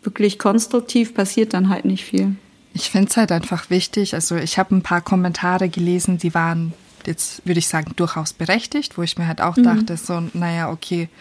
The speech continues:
Speaker 2: komm, da hättest du jetzt einfach fünf Sekunden länger drüber nachdenken müssen und du hättest diesen Post so niemals nie abgesetzt. Aber ich muss es auch nicht kommentieren, weil es mir auch egal, ich hatte mich nur eingelesen,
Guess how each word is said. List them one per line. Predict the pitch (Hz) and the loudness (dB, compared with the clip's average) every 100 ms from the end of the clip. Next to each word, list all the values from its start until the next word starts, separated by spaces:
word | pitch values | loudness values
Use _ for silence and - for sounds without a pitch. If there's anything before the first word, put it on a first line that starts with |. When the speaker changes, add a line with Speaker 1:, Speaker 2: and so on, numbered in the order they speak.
| - - - - | -20 -20 -18 -4
Speaker 2:
komm, | 185 170 | 0 0
da | 170 | 0
hättest | 170 175 - | -4 -4 -2
du | 175 | -2
jetzt | 165 - | -4 -4
einfach | 180 170 175 - - _ _ - - _ _ _ | -4 -2 -4 -4 -18 _ _ -20 -20 _ _ _
fünf | - - 226 226 | -4 4 6 6
Sekunden | - 180 196 190 180 | 0 2 2 2 2
länger | 175 180 180 | 0 0 0
drüber | 170 - 170 | -4 -4 -4
nachdenken | 165 165 - 170 165 175 | -2 -2 -2 -4 -2 0
müssen | 170 165 175 | 0 -2 -2
und | 170 175 | -2 -2
du | |
hättest | 175 170 170 175 | -4 -4 -6 -4
diesen | 170 | -4
Post | 165 - 170 - | -4 -2 -2 -2
so | - 180 175 | -2 -2 0
niemals | 190 196 185 170 170 | 2 4 4 2 -2
nie | 185 180 175 | 0 0 0
abgesetzt. | 196 - 254 - 269 269 - - - - - _ _ _ - | -2 -2 -2 0 -2 -2 -8 -12 -20 -20 -20 _ _ _ -2
Aber | - 196 | 2 2
ich | - | 4
muss | 240 220 | 4 4
es | 208 | 4
auch | 196 202 | 2 2
nicht | 180 | -2
kommentieren, | - 185 175 - 339 | -2 -2 -2 0 2
weil | 208 | 2
es | 202 190 | 0 -2
mir | 175 170 | -2 -2
auch | - | -4
egal, | 165 180 254 | -4 0 0
ich | 226 196 | 0 -4
hatte | 185 | -2
mich | 190 - | -2 -2
nur | 185 | -2
eingelesen, | 180 220 226 220 233 240 320 | 2 2 2 2 0 2 2